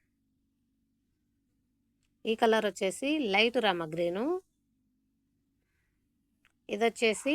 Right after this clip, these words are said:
లైట్ గ్రీను, ఈ కలర్ వచ్చేసి బ్రింజిల్ కలర్,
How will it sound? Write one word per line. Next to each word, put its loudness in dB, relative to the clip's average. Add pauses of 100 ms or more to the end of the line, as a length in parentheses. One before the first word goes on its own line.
లైట్ 4
గ్రీను, -2 (3250)
ఈ -2
కలర్ 2
వచ్చేసి -2 (1200)
బ్రింజిల్ 2
కలర్, 0